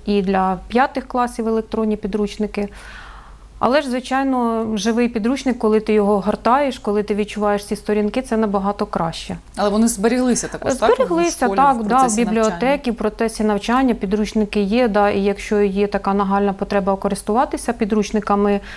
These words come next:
Speaker 1: звичайними, звичайно, у бібліотеці вони є. Вони
Speaker 2: А як діти
Speaker 1: зберігаються.
Speaker 2: сучасні, які в-, м, фактично народжуються з телефонами зараз,
Speaker 1: Е,
Speaker 2: як вони ставляться до паперових підручників? Чи хочуть вони їх взагалі читати?
Speaker 1: Ну, взагалі, чому ні? Паперові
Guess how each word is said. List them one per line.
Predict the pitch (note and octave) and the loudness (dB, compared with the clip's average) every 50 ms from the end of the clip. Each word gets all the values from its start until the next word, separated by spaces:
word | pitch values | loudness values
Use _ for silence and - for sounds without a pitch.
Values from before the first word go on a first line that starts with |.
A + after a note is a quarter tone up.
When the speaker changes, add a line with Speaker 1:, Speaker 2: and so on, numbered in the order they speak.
| - - | -10 -6
Speaker 1:
звичайними, | G3+ F#3+ G3+ G#3 G3+ - G#3 G3+ G3+ G3 G3 G3 G3 F#3+ | -2 0 0 0 2 2 0 2 2 2 2 2 2 0
звичайно, | F#3 G3 G3+ - B3 C4+ C#4+ C#4 A#3 | 0 -2 -2 -2 -2 0 2 2 2
у | |
бібліотеці | G3 G3+ F#3+ F#3 F#3+ G3 F#3+ - B3 B3+ - - | 2 0 0 0 0 -2 0 -2 -4 -4 -2 -4
вони | G#3 G3 G3 G#3 A3+ A3 A3 A3+ G3+ F#3+ F3 | -4 -2 0 0 0 0 -2 -4 -4 -6 -4
є. | F3+ F#3 F#3 F#3+ F#3+ - - | -4 -4 -6 -6 -8 -8 -6
Вони | G3 G3+ G3+ | 0 0 2
Speaker 2:
А | |
як | A3 A#3 A#3+ | 2 2 2
діти | G#3 G#3+ | 2 0
Speaker 1:
зберігаються. | G3 A#3 A#3 - G3 G3 G3 | 0 0 0 0 -2 -4 -4
Speaker 2:
сучасні, | G#3 - - G#3+ G#3 G#3 - G#3+ G#3 | -4 0 2 2 2 0 -2 -6 -6
які | F#3+ F3+ - G#3 G#3 | -6 -6 -6 -6 -6
в-, | E3 D#3 - - - - - | -6 -8 -12 -14 -14 -14 -14
м, | D3 E3+ F3 D#3+ D#3+ E3 - | -14 -12 -12 -12 -12 -14 -14
фактично | - - F#3+ F3 G3+ G#3+ - - G3 F#3+ F3+ | -12 -12 -6 -4 -2 -2 -2 -2 -4 -4 0
народжуються | G3 A3+ B3 B3 C#4 B3+ A3 A#3+ A#3+ A#3 G#3 | 2 4 4 4 4 4 4 2 2 0 -2
з | - | -4
телефонами | - A#3+ G#3 A3 - - D4 F4+ D#4+ C4+ B3 B3 | 0 0 0 0 0 2 2 2 4 4 2 2
зараз, | - G#3+ G#3+ A3 A3 A#3 A3+ G#3+ | 4 4 4 4 2 0 -2 0
Speaker 1:
Е, | A#3 | 0
Speaker 2:
як | A#3+ A#3+ A#3+ | 0 0 0
вони | A3 G#3+ G3+ | -2 -4 -6
ставляться | G3 - A#3 A3+ A3 G#3+ - G3+ | -4 -4 -4 -2 -2 -4 -4 -6
до | F3 F3+ | -6 -6
паперових | - F#3 F3+ F#3+ G3 G3+ F3+ D#3+ E3 | -6 -8 -6 -4 -4 -2 -4 -4 -6
підручників? | - - F3+ E3 D#3 E3 D#3 - - - - D#3+ - - D#3+ - | -8 -10 -12 -10 -8 -10 -10 -10 -12 -14 -14 -14 -12 -12 -10 -10
Чи | - E3+ | -10 -12
хочуть | - - - G#3 G#3 G3+ G3 | -8 -6 -4 -4 -4 -4 -6
вони | F3+ F3+ F3 | -6 -6 -6
їх | F3 D#3+ | -6 -6
взагалі | E3 F3 F3 F3 | -6 -6 -6 -6
читати? | E3+ - - - - - - F#4+ A#4 C#5 | -8 -8 -10 -6 -2 2 2 4 4 4
Speaker 1:
Ну, | D5 D5+ D5 B4 F#4+ D#4+ | 4 6 6 6 6 4
взагалі, | D4+ D4 D#4 E4+ F4+ F4+ F4 D#4+ D#4+ | 4 4 2 2 2 2 0 0 -2
чому | D#4 - - G#4 A4 F#4+ D4 | -4 -2 -2 -2 0 2 2
ні? | C4 A#3+ A3+ G#3+ G3+ G3 G3 G#3 - - | 2 4 4 2 2 0 -2 -6 -4 -4
Паперові | D4 D#4+ - - B4 B4+ B4+ A#4+ A4+ | -4 -2 -2 -2 -4 -2 0 0 0